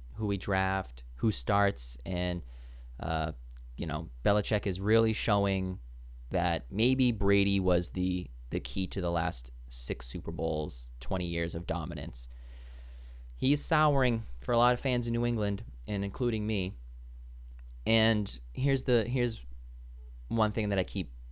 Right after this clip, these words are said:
grappling with myself, and I'm sure Patriots fans out there agree. Even if the Patriots get a top ten draft pick this year, I have absolutely no confidence that they will turn that pick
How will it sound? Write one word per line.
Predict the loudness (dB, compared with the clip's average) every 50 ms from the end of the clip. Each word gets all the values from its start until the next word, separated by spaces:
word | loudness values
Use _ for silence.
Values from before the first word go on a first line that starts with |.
| -14 -14 -10 -2
grappling | 0 2 2 2 2 0 -2 -2 -2
with | -4 -4 -6 -6 -8 -10 -10 -12 -12 -14 -14 -14 -14 -8 -4
myself, | -4 -2 -2 0 -2 -2 -2 -2 -2
and | -2 -2
I'm | -2 -2
sure | 0 2 2 4 4 2 0 -2 -4
Patriots | -2 -2 -2 -2 -2 -4 -2
fans | -4 -4 -4 -2
out | -4 -4 -2
there | -2 -4 -4
agree. | -4 -4 -4 -4 -4 -4 -6 -10 -12 -14 -14 -14 -14 -14 -14 -14 -14 -14 -14 -14 -14 -14 -14 -14 -14 -14 -14 -14 -14 -14 -14 -14 -14 -14 -14 -14 -10 -4
Even | -2 0 2 2 2 2 2 2
if | 2 2 2 0
the | 0 12 12
Patriots | 12 12 12 12 8 2 0 2 2 2 0 -2 -6 -12 -12 -12 -14 -14 -14 -14 -14 -12 -10 -8 -4
get | 0 2 4 4 4 2 0
a | -4
top | -6 -2 0 0 0 0 0
ten | 2 2 2 4 2
draft | 2 0 0 0 -2 -2 4 6
pick | 8 8 8 6
this | 0 -6 -6 -6
year, | -8 -8 -8 -8 -8 -8 -10 -10 -10 -12 -12 -14 -14 -14 -14 -14 -14 -14 -14 -14 -14 -14 -14 -14 -6 0
I | 2 4 4 4
have | 4 2 2 0 0 -2 -2 0
absolutely | 0 0 0 -2 -2 0 2 2 2 2 2 4
no | 4 6 4 4
confidence | 4 2 2 2 2 2 0 -2 -4 -4 -4 -6 -6 -8 -10 -12 -12 -14 -14 -14 -14 -14 -14 -4 2
that | 2 4 6
they | 6 6 6
will | 6 6 4 2
turn | 2 -4 -4 -2 0 0 0 2
that | 2 2 0 0 0 2
pick | 2 2 2 2 0 -4 -10